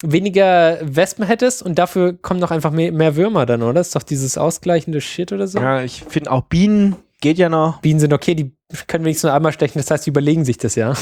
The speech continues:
Speaker 1: <laughs> Bevor, ne, eigentlich überlegen sie es nicht, aber es, ja, es, ja.
Speaker 2: Mhm.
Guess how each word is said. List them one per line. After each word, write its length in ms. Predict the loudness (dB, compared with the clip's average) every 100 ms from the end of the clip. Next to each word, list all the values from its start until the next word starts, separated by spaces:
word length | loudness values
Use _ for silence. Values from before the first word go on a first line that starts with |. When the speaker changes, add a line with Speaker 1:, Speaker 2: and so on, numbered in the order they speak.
| -10 _ _
Speaker 1:
<laughs> 320 | -20 -20 -18
Bevor, 240 | -4 -2
ne, 200 | 0 0
eigentlich 240 | 0 2 2
überlegen 300 | 2 2 0
sie 60 |
es 100 | 2
nicht, 240 | 2 2 2
aber 180 | 0 -4
es, 260 | -10 -16 _ -16
ja, 120 | -14 -14 -16
es, 180 | _
ja. 80 | -20 -20 _ _
Speaker 2:
Mhm. 320 | -6 -4 -4